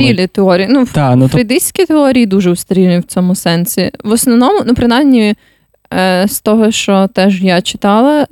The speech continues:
Speaker 1: то, та, це має вплив, типу, на твоє, твій розвиток як особистості однозначно, і дуже часто, м, має вплив на те, як ти формуєш прив'язаності з іншими людьми. Це, в принципі,
Speaker 2: Що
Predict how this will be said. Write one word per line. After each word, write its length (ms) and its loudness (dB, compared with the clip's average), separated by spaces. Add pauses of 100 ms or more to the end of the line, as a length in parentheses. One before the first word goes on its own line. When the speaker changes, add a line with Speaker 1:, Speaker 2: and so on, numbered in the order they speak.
Speaker 1:
то, 500 2 (360)
та, 140 -2
це 160 -2
має 500 2
вплив, 580 -2
типу, 260 -2 (540)
на 520 0 (400)
твоє, 640 -2
твій 160 -2
розвиток 560 -2 (420)
як 200 -2
особистості 640 -2
однозначно, 600 -2
і 40 -2
дуже 240 -2
часто, 600 -4 (280)
м, 400 -14
має 260 -2
вплив 320 -4
на 140 2
те, 180 0
як 120 -2
ти 100 -2
формуєш 460 -2
прив'язаності 760 -2
з 60 -10
іншими 380 -4
людьми. 400 -2 (540)
Це, 240 -4
в 340 -20
принципі, 240 2
Speaker 2:
Що 60 0